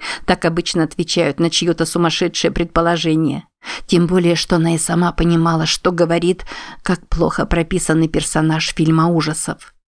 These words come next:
Возможно, Орла слишком остро реагировала на все из-за своей натуры,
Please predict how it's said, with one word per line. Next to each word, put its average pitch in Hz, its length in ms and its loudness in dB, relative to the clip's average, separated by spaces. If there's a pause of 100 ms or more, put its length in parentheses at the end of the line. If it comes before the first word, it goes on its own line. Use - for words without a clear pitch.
(140)
Возможно, 175 720 2
Орла 170 280 2
слишком 165 480 0
остро 170 300 -2
реагировала 165 680 2
на 165 140 2
все 175 320 -2
из-за 170 200 0
своей 165 360 0
натуры, 165 600 -2